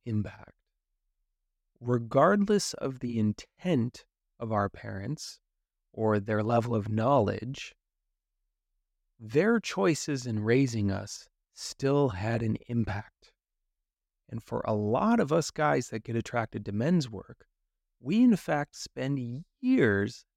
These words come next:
as adults trying to unwind patterns that were set inside of us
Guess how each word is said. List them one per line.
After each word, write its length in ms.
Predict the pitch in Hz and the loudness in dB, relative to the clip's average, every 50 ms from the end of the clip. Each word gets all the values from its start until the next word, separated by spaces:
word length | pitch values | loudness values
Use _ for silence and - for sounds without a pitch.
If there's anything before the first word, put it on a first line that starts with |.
| _ - | _ -12
as 160 | 123 117 110 | -10 -6 -4
adults 680 | 135 123 113 - 160 151 117 104 104 - - - - _ _ _ _ _ _ _ _ _ _ | -4 -4 -2 0 0 2 2 0 0 -4 -10 -20 -20 _ _ _ _ _ _ _ _ _ _
trying 400 | - - - - 143 147 170 165 | -20 -14 -6 -2 0 2 2 2
to 180 | 143 131 143 - - | 2 0 -2 -2 -2
unwind 640 | 123 127 139 160 151 135 123 120 120 123 127 123 117 | -4 0 2 2 4 4 4 2 2 2 0 0 -2
patterns 640 | - 110 117 117 113 107 98 98 101 104 - - _ _ _ _ _ _ - | -2 -2 -2 0 0 0 0 0 0 -2 -4 -6 _ _ _ _ _ _ -16
that 140 | - - - | -16 -12 -8
were 120 | - 107 | -6 -6
set 340 | - - - 131 127 - - | -6 -2 0 0 0 0 0
inside 400 | 123 117 - - 113 113 110 107 | -6 -12 -8 -6 -4 -2 -2 -2
of 100 | 101 107 | -2 -4
us 300 | 104 110 - - - | -6 -8 -10 -14 -20